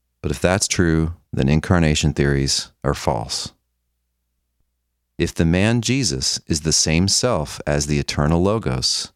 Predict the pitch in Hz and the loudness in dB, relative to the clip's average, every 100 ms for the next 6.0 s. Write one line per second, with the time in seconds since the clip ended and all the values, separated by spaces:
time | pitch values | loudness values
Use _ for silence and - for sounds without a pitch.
0 | - 85 - 85 76 73 80 - 85 76 | -8 -2 0 2 0 0 0 2 2 2
1 | 69 110 107 71 71 - 82 69 73 - | 2 2 2 0 -2 -2 -2 -2 -2 -2
2 | 78 69 67 69 69 69 67 - - 82 | 0 0 0 -2 -2 -2 -2 -4 -4 -2
3 | 76 - - 113 90 71 - - - _ | 0 0 0 0 0 -2 -4 -6 -12 _
4 | - 73 73 92 104 101 98 123 95 76 | -4 -2 0 2 2 0 0 0 2 0
5 | 76 80 78 78 101 98 65 - - - | 0 0 2 2 2 2 -2 -4 -8 -10